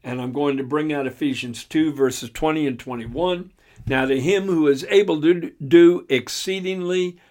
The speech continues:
abundantly above all that we ask or think, according to the power that works in us, to him be glory in the church by Christ Jesus to all generations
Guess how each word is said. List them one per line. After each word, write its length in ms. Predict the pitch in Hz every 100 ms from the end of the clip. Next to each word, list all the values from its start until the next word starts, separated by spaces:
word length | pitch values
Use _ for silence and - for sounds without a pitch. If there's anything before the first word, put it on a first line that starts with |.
| _
abundantly 840 | - 127 113 165 175 170 170 160 160
above 760 | 147 135 127 - 208 220 196 147
all 300 | - 185 214
that 160 | 202
we 160 | 190 190
ask 280 | 175 170 -
or 60 | 156
think, 320 | - 156 127
according 560 | 127 - 202 202 202
to 120 | - 165
the 140 | 156
power 440 | - 185 190 180
that 220 | 175 156 160
works 400 | 165 160 - -
in 200 | 151 156
us, 760 | - 135 113 110 - - - - _ _ _ _ _ _ _ _ _ _
to 180 | - 135
him 340 | 139 190 190
be 200 | 151 143
glory 1000 | 131 120 170 202 220 220 226 226 214 196 _ _ _ _ -
in 280 | 202 233 214
the 120 | 233
church 720 | 427 233 196 - - - - _
by 360 | - 131 165 170
Christ 540 | 165 165 143 143 131
Jesus 560 | - 135 120 127 131 - _ _ -
to 220 | - 131
all 300 | 135 175 220
generations 1000 | 180 160 160 139 131 123 - 131 123 -